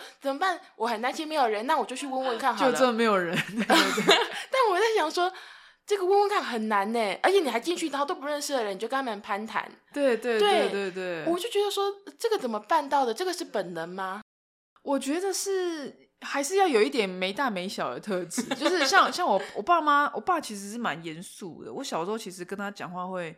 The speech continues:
Speaker 2: 就会觉得很难沟通。可是后来可能大学之后，或是工作之后，一定要遇到不同的人嘛，所以你一定得沟通。所以我爸爸讲什么，我有时候会反对他还是干嘛的，刁他一下好像也还好，反而会，呃，关系会比较近一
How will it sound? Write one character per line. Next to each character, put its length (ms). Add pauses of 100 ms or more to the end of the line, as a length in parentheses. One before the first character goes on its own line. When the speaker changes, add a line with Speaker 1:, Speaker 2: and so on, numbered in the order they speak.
(120)
Speaker 2:
就 160
会 80
觉 140
得 120
很 120
难 180
沟 300
通。 280
可 60
是 80
后 140
来 120
可 140
能 140
大 180
学 160
之 160
后， 80
或 100
是 160 (280)
工 240
作 180
之 180
后， 360
一 200
定 200
要 160
遇 120
到 140
不 160
同 180
的 120
人 220
嘛， 220
所 140
以 60
你 60
一 20
定 180
得 220
沟 220
通。 220 (380)
所 160
以 20
我 120
爸 120
爸 140
讲 220
什 120
么， 80
我 120
有 100
时 100
候 80
会 260
反 320
对 180
他 160
还 140
是 80
干 180
嘛 320
的， 140 (220)
刁 200
他 220
一 80
下 140
好 100
像 160
也 100
还 320
好， 300 (240)
反 260
而 80
会， 340 (240)
呃， 260
关 240
系 160
会 80
比 80
较 140
近 260
一 180